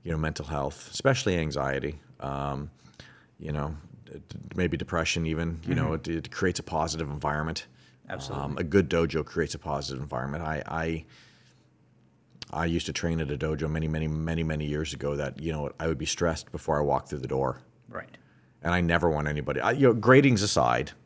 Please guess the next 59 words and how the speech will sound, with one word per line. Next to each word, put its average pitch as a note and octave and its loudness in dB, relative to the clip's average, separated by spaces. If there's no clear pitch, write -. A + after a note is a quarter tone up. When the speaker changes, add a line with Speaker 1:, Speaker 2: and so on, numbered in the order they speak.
Speaker 1:
okay, D#2 2
'cause, D#2+ 2
Speaker 2:
Mm-hmm. F2 2
Speaker 1:
you F2 0
know, - -6
I, D2+ -6
sometimes G2 2
you're F2 4
gonna F2 0
feel F#2 0
stressed - 0
at - -16
the C#2+ -6
gradings D2+ 0
regardless, B1+ -2
but D2+ -6
I G2 0
never F#2+ 4
want F2+ 4
anybody F2 2
to D#2 -2
feel E2+ 0
stressed - 2
just - 0
become, C#2+ -2
just F2 2
coming E2 0
to D#2 2
a D2 0
regular C#2+ -2
class. - -4
Speaker 2:
Right. G#2 -4
Speaker 1:
Ever. F2+ 4
Speaker 2:
Right. - -12
Right. - -8
Speaker 1:
Right? D#2+ 0
I E2 2
want E2+ 0
people E2 0
to D2+ 0
be D2 -6
comfortable D#2+ -2
walking C#2+ 0
through D2+ -4
the B1+ -8
door. C2 0
You D2 -6
know C#2+ 0
what, D2 -2
you D#2 0
don't E2+ 6
know F#2 6
what F2+ 4
we're F#2 4
gonna E2+ 4
do, E2 8
but D#2+ 0
that's D#2+ 2
okay. F2+ 2